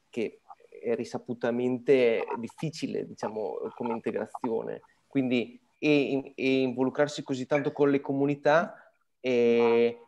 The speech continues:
e, diciamo, portare tutte le loro esperienze, il loro conoscimento per, diciamo, sviluppare queste, ehm, attività che fanno, oltre a, diciamo, mantenere il contatto con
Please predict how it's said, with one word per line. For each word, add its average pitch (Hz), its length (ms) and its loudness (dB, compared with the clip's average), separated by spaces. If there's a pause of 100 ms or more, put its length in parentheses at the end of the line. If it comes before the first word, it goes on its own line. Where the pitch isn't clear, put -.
e, 123 120 -4
diciamo, 127 260 2
portare 131 380 2
tutte 135 220 -6
le 135 80 0
loro 135 160 4
esperienze, 147 500 -2
il 143 60 -2
loro 127 160 0
conoscimento 135 600 -6
per, 135 560 -2 (100)
diciamo, 131 320 -4
sviluppare 127 640 0
queste, 113 1000 -2 (300)
ehm, 113 920 -2
attività 120 520 -4
che 139 140 -4
fanno, 147 680 0
oltre 143 400 2
a, 151 280 -2 (140)
diciamo, 131 500 -2
mantenere 135 520 0
il 135 80 0
contatto 135 520 -4
con 139 360 2